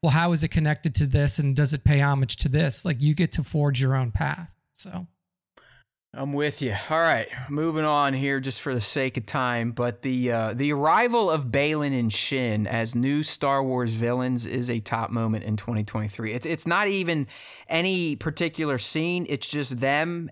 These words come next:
Speaker 2: entering the Star Wars universe. Baylan, to me, f-, fucking right up there with Darth Vader. A-, and, and Shin,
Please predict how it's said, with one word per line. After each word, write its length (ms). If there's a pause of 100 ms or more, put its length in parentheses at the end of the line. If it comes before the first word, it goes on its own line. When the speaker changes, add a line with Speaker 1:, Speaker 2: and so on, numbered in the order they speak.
(160)
Speaker 2:
entering 500
the 60
Star 360
Wars 320
universe. 600
Baylan, 720
to 140
me, 420 (1600)
f-, 240
fucking 340
right 160
up 140
there 160
with 120
Darth 260
Vader. 580
A-, 200
and, 300
and 460
Shin, 680